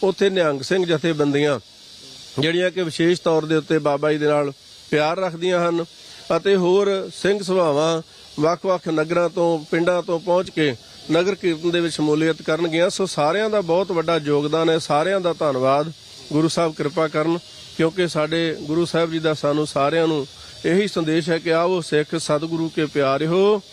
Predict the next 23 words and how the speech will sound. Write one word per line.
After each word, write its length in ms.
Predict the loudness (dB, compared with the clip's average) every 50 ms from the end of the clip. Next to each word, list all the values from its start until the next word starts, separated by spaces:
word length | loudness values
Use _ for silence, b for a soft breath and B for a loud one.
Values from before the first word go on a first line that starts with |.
| -20 -20 -20 -20 -16 -6 -2
ਗਾਵੋ 340 | 0 0 2 2 2 0 0
ਸੱਚੀ 340 | -2 -4 -8 -6 -4 -4 -4
ਬਾਣੀ।" 460 | 0 0 0 2 2 0 0 -2 -2 -6 B B B B B B -2
ਰਲ 240 | 0 0 0 0
ਮਿਲ 180 | 0 -2 -2 -4
ਕੇ 180 | -4 -4 -6 -2
ਬੈਠ 280 | 0 2 0 0 0
ਕੇ 160 | -2 -4 -4
ਗੁਰੂ 240 | -2 0 -2 -2 0
ਦੇ 100 | 0 -2
ਚਰਨਾਂ 360 | 0 0 0 0 2 2 0
ਵਿੱਚ 120 | 0 -2 -2
ਸਾਨੂੰ 400 | -4 -2 0 0 0 0 0 -4 B B B B B -10 -4
ਗੁਰੂ 300 | -2 2 4 4 4 4
ਦੀ 220 | 4 2 2 2 0
ਉਸਤਤ 340 | -2 -4 -4 -4 -4 -6 -4
ਕਰਨ 260 | -2 -2 -2 -2 0
ਦਾ 160 | 0 2 0
ਇਸ 140 | 0 -2 -4 -2
ਭਾਗ 260 | -2 0 0 0 -4
ਪ੍ਰਾਪਤ 420 | -6 -4 -2 -2 -2 -2 -4 -6 -4
ਹੁੰਦਾ 260 | -2 0 2 2 2
ਹੈ। 160 | 2 0 -4